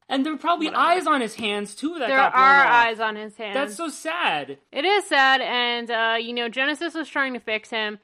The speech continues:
Speaker 2: He said that, you know, his dad gave him some of his whatever kind of power, and he should be able to help because his dad has,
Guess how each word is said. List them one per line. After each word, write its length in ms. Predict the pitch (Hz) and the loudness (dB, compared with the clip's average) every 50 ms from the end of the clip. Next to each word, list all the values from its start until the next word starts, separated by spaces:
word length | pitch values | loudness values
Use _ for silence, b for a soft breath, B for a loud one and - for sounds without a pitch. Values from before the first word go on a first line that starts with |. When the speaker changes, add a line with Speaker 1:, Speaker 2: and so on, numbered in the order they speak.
| _ _ | _ _
Speaker 2:
He 100 | - 247 | -14 -12
said 280 | 233 - 285 277 277 262 | -6 -2 0 2 2 2
that, 440 | 226 262 247 240 240 240 233 - - - _ _ _ | 2 2 2 2 2 0 0 -2 -6 -12 _ _ _
you 100 | - 240 | -10 -6
know, 140 | 247 240 240 | -4 -4 -2
his 160 | 233 233 220 | -4 -4 -4
dad 320 | 220 262 262 269 269 254 208 | -2 2 2 2 2 0 -2
gave 300 | 254 240 240 233 226 - | -6 -4 -4 -4 -4 -4
him 500 | 240 226 220 220 220 214 214 208 202 - - - | -6 -4 -4 -2 -4 -4 -6 -8 -12 -14 -18 -16
some 300 | - - 240 226 220 220 | -10 -6 -4 -4 -2 -4
of 160 | 220 214 202 | -6 -6 -6
his 640 | - 233 220 214 214 208 208 202 196 190 - - 202 - | -8 -6 -6 -4 -4 -4 -6 -6 -10 -12 -14 -18 -20 -18
whatever 560 | - 202 214 226 226 220 220 208 208 220 220 | -12 -8 -6 -2 -2 0 -2 -2 -2 -4 -4
kind 240 | 214 - 226 226 220 | -4 -4 -4 -4 -6
of 80 | 220 208 | -6 -6
power, 540 | - 196 190 190 196 190 190 190 196 190 - b b b b b b | -2 0 2 2 2 0 0 -2 -4 -4 -8 b b b b b b
and 580 | - 220 220 214 214 208 208 208 202 208 208 202 | -4 -2 0 0 0 0 -2 -2 -4 -6 -8 -10
he 320 | - 240 202 - 240 233 | -14 -14 -12 -10 -10 -10
should 220 | 202 - 254 220 | -8 -10 -10 -8
be 180 | 202 240 233 233 | -6 -4 0 0
able 300 | 233 220 226 226 226 214 | 0 0 0 -2 -2 -4
to 220 | - - 240 220 | -6 -10 -10 -6
help 380 | 208 208 208 208 208 208 - - | -2 2 2 2 2 0 -4 -8
because 260 | - 214 - 220 185 | -8 -8 -6 -6 -4
his 120 | 208 220 196 | -4 -4 -2
dad 300 | - 262 262 262 262 262 | 2 4 4 4 4 2
has, 360 | 247 240 233 196 - - | 0 -4 -6 -8 -12 -20